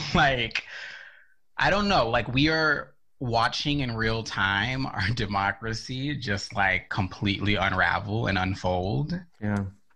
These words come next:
Speaker 1: And we're actively seeing, like, at least our society, like, the American society, just, like,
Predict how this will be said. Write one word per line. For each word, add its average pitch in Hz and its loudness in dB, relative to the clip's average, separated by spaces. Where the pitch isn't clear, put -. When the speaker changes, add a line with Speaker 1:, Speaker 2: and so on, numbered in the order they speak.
Speaker 1:
And 110 4
we're 101 2
actively 110 0
seeing, 113 2
like, 101 2
at 95 -2
least 139 4
our 98 2
society, - -4
like, 104 0
the 107 2
American 98 2
society, 92 -2
just, 110 0
like, 104 0